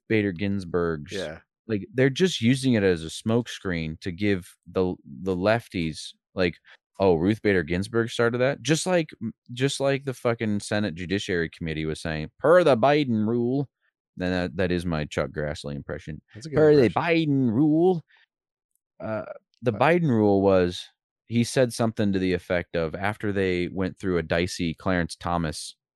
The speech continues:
Speaker 1: uh, approval,
Speaker 2: Yeah.
Speaker 1: "If we have another one like that before the, like, during the primaries, we need to wait until after the, or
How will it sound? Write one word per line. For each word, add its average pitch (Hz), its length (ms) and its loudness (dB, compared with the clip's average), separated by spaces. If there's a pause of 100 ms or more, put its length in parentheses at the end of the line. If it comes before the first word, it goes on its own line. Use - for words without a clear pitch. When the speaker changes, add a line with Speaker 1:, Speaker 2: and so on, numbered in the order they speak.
(220)
Speaker 1:
uh, 60 400 -12 (100)
approval, 76 580 -6 (360)
Speaker 2:
Yeah. 92 180 -10 (520)
Speaker 1:
"If 95 180 -2
we 107 120 2
have 113 260 0
another 104 420 4
one 87 440 0 (920)
like 90 300 2
that 85 360 -4 (280)
before 95 500 0
the, 85 400 -2 (600)
like, 87 220 -6
during 98 320 0
the 85 80 -2
primaries, 80 680 -4
we 82 100 -8
need 85 200 -6
to 78 80 -6
wait 80 360 -4
until 78 400 -4
after 76 400 -4
the, 69 160 -6
or 85 180 -4